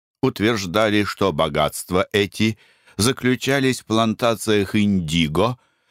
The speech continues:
быстроходных судах, торгующих опиумом, вкладах в банки, состоящих из несметного множества мешков с рупиями, сундуков с алмазами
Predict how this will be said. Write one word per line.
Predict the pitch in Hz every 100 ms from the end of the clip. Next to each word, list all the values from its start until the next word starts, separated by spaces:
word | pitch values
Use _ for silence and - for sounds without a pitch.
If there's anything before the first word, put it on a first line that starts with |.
| -
быстроходных | 131 - - 160 - 175 127 135
судах, | - 113 107 104 107 -
торгующих | 120 107 110 113 113 - 120 - -
опиумом, | 110 98 110 110 107 107 107 107 - _ _ _
вкладах | - - 120 92 80 82 76
в | 78
банки, | 71 85 85 85 - 139 165 _ _ _ _
состоящих | - 127 - 110 101 104 - 131 - _
из | 127 117 -
несметного | 120 131 - 113 117 - 120 117
множества | 117 117 110 120 - 117
мешков | 110 113 - - 101
с | -
рупиями, | 90 87 - 90 87 92 98 95 - _ _ _ _ -
сундуков | - 135 123 143 143 143 120
с | 117
алмазами | 104 90 85 85 98 123 139 147